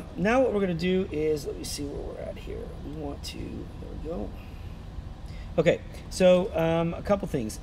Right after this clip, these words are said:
First thing is we're gonna go ahead and put the, um, second set of standoffs in. So let's go ahead and do that now. So let's take the eight millimeter screw, put it through that back hole right there, and just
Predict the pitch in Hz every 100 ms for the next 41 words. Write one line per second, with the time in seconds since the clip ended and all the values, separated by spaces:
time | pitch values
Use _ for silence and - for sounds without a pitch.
0 | - - 214 - 196 160 151 143 139 185
1 | 208 170 151 151 147 123 - 170 - 131
2 | 117 110 - - - - 120 120 113 92
3 | - - - - 170 175 180 - 160 127
4 | - 131 156 - 175 202 180 135 139 139
5 | - 135 135 139 113 117 123 139 143 139
6 | 127 113 - 165 123 131 160 147 143 131
7 | 120 - 170 165 147 - - - - 147
8 | 143 117 107 117 - 185 196 165 170 165
9 | 160 - 120 143 151 -